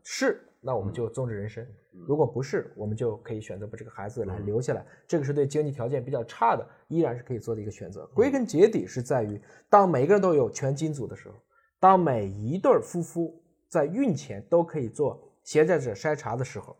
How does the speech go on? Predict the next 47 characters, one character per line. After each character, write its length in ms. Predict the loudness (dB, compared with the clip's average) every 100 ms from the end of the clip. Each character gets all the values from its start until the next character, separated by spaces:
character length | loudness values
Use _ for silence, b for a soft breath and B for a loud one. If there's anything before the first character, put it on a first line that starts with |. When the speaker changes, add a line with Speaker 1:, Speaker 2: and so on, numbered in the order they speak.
| -10
Speaker 2:
嗯。 360 | -10 -10 -6
Speaker 1:
我 180 | 2 4
们 140 | 4 2
就 120 | 2
有 220 | 2 2
可 200 | 0 -6
能 240 | -6 -8 -12 _ _ _
因 380 | 0 2 2 0
为 160 | -2 -4 -2
治， 300 | 2 4 2
虽 180 | 0 -2
然 100 | 0
我 80 | -4
今 100 | -6
天 80 |
还 80 | -8
治 120 | -4
不 60 | -4
起， 240 | -4 -14 b b
但 120 | -6 -4
是 60 |
检 200 | -4 -6
测 220 | -6 -10 -10 _ _ -12
我 100 | -10
们 80 |
现 120 | -10 -14
在 120 | -16
绝 240 | -16 -14 -10
对 240 | -6 -6 -6 _
工 160 | -6
具 140 | -6 -8
可 100 | -12
控， 160 | -16 -14
也 80 | -14
是 80 | -8
做 120 | -8
得 60 | -8
起 160 | -16
的。 60 | -6
Speaker 2:
所 140 | 2
以 80 | 2
其 180 | 2 0
实 140 | 0
是 80 | 0
可 140 | 0 0
以 160 | -2
在 420 | 0 0 0 -2